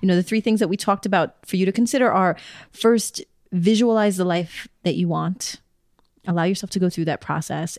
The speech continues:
In the midst of that, you can hear some of the external messages be-, that you're telling yourself around why that's not possible. Dig into that. Build behaviors that are in alignment with that, including talking to people,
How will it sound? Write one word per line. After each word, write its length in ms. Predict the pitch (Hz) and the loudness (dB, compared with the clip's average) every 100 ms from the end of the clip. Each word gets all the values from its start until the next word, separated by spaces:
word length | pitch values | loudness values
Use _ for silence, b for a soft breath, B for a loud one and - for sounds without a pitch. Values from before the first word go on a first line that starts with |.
| - | -2
In 140 | 190 190 | 2 4
the 40 | |
midst 300 | 185 208 - | 4 0 -2
of 120 | 214 | -2
that, 240 | 196 185 185 | 0 0 -2
you 80 | 185 | -2
can 160 | 175 | -2
hear 360 | 170 180 175 185 | -2 -2 0 0
some 220 | - 180 | -2 -2
of 140 | 170 | 0
the 180 | 156 147 B B | 0 -2 B B
external 360 | 175 - 185 175 | -12 -6 -2 0
messages 760 | 160 160 175 180 196 208 247 - | -2 -2 -2 0 0 -2 -6 -10
be-, 260 | 220 156 | -6 -4
that 120 | 131 | -2
you're 120 | 151 170 | -2 -2
telling 320 | - 160 170 | -2 -2 -2
yourself 460 | 185 - - 208 | -2 -2 -4 -4
around 280 | - 98 95 | -6 -6 -6
why 140 | 104 160 | -4 -4
that's 180 | 180 | -6
not 140 | 165 165 | -8 -8
possible. 480 | - - 196 202 B B B B - | -8 -6 -4 -4 B B B B -2
Dig 160 | 185 | 2
into 240 | 196 196 196 | 2 0 -2
that. 260 | 190 175 B B - 160 | -2 -4 B B -8 -2
Build 420 | 208 233 254 208 | 0 2 0 -2
behaviors 1000 | 202 175 180 190 226 285 359 381 359 - b - | -6 -4 -2 0 0 -4 -4 -4 -6 -10 b -4
that 100 | 185 | 0
are 60 | |
in 60 | 185 | 0
alignment 440 | 180 175 185 202 | 0 0 0 -2
with 140 | 214 - | -4 -4
that, 260 | 240 277 - 175 | -4 -4 -8 -4
including 480 | 185 - 208 220 226 | -4 0 0 0 0
talking 380 | - 202 208 208 | -2 -2 0 -4
to 100 | 208 | -2
people, 480 | 214 - 240 269 | -4 -2 -2 -2